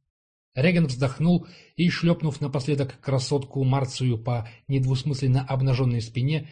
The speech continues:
распрощался с ней до заката. Запер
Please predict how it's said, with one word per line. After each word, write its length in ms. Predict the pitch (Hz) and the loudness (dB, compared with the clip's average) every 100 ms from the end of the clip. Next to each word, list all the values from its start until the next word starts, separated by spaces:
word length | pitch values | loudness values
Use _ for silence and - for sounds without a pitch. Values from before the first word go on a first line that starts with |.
| - _ | -20 _
распрощался 800 | - 147 - 156 - 135 135 - | -4 -4 0 -2 -2 -2 -4 -2
с 100 | 123 | -4
ней 120 | 135 120 | -2 -2
до 100 | 120 | -2
заката. 500 | 127 - 110 101 - _ _ _ _ _ _ _ _ - | -4 -4 -8 -8 -16 _ _ _ _ _ _ _ _ -8
Запер 480 | 123 185 190 151 | 2 2 2 -2